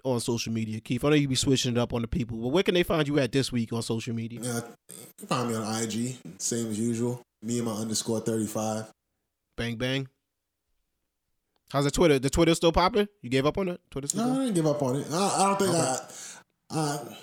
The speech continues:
Speaker 2: I'm old, man. I can't, I can't figure out how to use it to this full potential.
Speaker 1: <laughs>
Speaker 2: But it's interesting,
Speaker 1: What?
Speaker 2: though. I, I mostly joined Twitter because of all the Game of Thrones shit that's on it.
Speaker 1: Oh, okay. You know what my thing with Twitter is? Um, before, not to get off track,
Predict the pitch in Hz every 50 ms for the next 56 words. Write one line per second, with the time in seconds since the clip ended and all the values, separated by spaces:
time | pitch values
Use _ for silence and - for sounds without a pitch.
0 | - - - - 135 135 160 160 147 131 131 135 147 160 - 185 180 175 175 180
1 | 175 - 202 190 160 143 - - - 180 165 160 165 165 160 147 147 143 135 127
2 | 127 139 160 160 143 135 131 - - 147 135 120 120 - - - 147 139 - -
3 | 120 - 151 143 139 143 - - 208 - 208 214 196 - 180 202 - 180 190 180
4 | 147 208 233 - 196 180 - 170 202 294 151 139 139 160 208 190 - - 190 208
5 | 196 196 208 214 202 - 196 180 147 170 170 165 160 - 175 170 160 147 127 127
6 | 123 - 139 127 120 123 135 131 120 113 107 123 135 139 131 120 120 127 135 139
7 | 139 131 - 123 90 101 104 - 107 98 95 92 87 - _ _ _ _ _ _
8 | _ _ _ _ _ - 120 127 135 143 160 135 135 - - - - 190 247 302
9 | 339 339 277 285 277 - 285 254 269 254 - 254 247 247 247 254 254 247 254 220
10 | - 160 190 190 190 190 185 190 185 156 147 147 147 156 151 160 151 156 147 151
11 | 151 147 143 - - 156 156